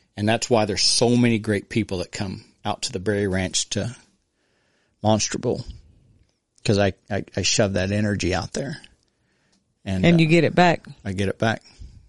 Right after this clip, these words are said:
Speaker 1: And then in return, they're gonna shove energy out there and attract that. So, it's good stuff.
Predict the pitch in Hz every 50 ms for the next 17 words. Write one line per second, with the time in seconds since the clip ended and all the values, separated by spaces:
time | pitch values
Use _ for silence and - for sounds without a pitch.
0 | _ _ _ _ _ _ _ _ _ - - 104 101 104 104 101 98 101 101 101
1 | 107 101 101 95 - - - 151 151 123 101 95 98 - - - - - _ _
2 | _ _ _ _ _ - 113 120 113 104 95 85 - - 110 98 98 98 92 90
3 | 90 87 82 - - 80 78 78 - - - 78 73 180 - - _ _ _ _
4 | _ _ _ _ _ _ _ _ _ _ _ - 98 98 - - - - 87 92
5 | 95 - - - - - - - - _ _ _ _ _ _ - _ - 202 -
6 | - - - - - _ - - - _ _ _ _ _ _ _ _ _ _ _
7 | _ _ _ _ _ _ _ _ _ _ _ _ _ _ _ _ _ _ _ -
8 | - - 104 95 - 123 - - - - - - - - _ _ - - - 139
9 | 123 113 - - - 180 170 170 160 135 120 - - -